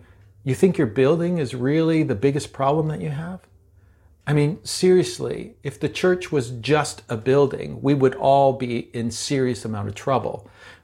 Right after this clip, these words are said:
The reality is the church is not a building. The church is the people of God that meet and represent him to the world. And so this is the main point of my message today.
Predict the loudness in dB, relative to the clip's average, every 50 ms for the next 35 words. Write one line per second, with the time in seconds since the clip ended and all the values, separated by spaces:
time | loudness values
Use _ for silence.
0 | _ _ -10 -4 0 2 4 4 4 4 4 4 2 0 -4 -6 -6 -6 -6 -6
1 | -8 -8 -8 -8 -8 -6 -2 -2 -2 -2 -2 -4 -6 -6 -6 -4 0 2 2 2
2 | 2 0 -4 -8 -12 -12 -12 -12 -10 -10 -10 -8 -8 -8 -8 -10 -8 -6 -6 -6
3 | -6 -6 -8 -8 -8 -6 -6 -8 -8 -10 -12 -12 -12 -6 -4 -4 -4 -2 0 0
4 | 0 0 -2 -4 -12 -14 -14 -14 -16 -18 -20 -20 -20 _ _ _ _ _ _ _
5 | _ -20 -20 _ _ -2 -2 0 0 0 0 2 2 0 -2 -4 -6 -6 -4 -2
6 | -2 -2 -2 -2 -2 -2 0 2 0 0 0 -2 -6 -8 -8 -8 -8 -8 -10 -10
7 | -8 -8 -6 -6 -6 -4 -6 -6 -8 -10 -14 _ _ _ _ _ _ _ _ _
8 | _ _ _ _ _ _ -20 -20 -10 _ 2 2 2 4 4 6 8 8 6 6
9 | 2 0 -2 -2 -4 -6 -4 -4 -4 -4 -4 -4 -6 -8 -8 -10 -10 -8 -8 -10
10 | -10 -8 -8 -8 -10 -10 -12 -12 -12 -12 -8 -2 2 2 2 2 0 -4 -8